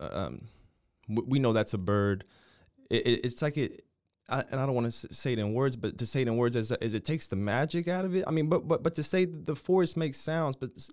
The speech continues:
w-, w-, we're so, uh, s-, conditioned as human beings to say,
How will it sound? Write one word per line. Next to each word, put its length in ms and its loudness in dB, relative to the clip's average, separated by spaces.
w-, 180 -8
w-, 240 -4
we're 120 -2
so, 480 2
uh, 100 -16
s-, 120 -6
conditioned 540 2
as 120 0
human 220 0
beings 280 0
to 80 -4
say, 380 0